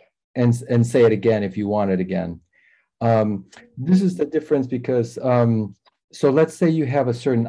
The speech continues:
object, that's what objects do. Sometimes the object can then hold that frequency for you longer.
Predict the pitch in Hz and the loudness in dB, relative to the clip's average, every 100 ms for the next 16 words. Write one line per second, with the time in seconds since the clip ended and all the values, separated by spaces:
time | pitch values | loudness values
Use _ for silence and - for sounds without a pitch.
0 | - 120 139 120 104 95 - 143 151 135 | -2 -2 -2 -4 -6 -6 -2 0 0 0
1 | 113 113 110 95 - - 95 92 90 _ | 0 -2 -2 -6 -8 -6 -4 -4 -6 _
2 | _ _ _ _ - 180 190 170 139 - | _ _ _ _ 0 2 4 2 0 -2
3 | 127 143 131 135 127 123 120 107 - 160 | 0 0 0 -4 -2 0 0 -2 -4 0
4 | 160 156 127 120 - 123 117 117 95 117 | 2 0 0 -2 -2 -6 -4 -4 -6 -8
5 | 98 - 139 135 127 101 95 92 90 - | -10 -8 -4 -2 -2 -2 -2 -2 -6 -10
6 | _ _ - 117 127 110 98 90 85 | _ _ -4 2 4 4 2 -4 -6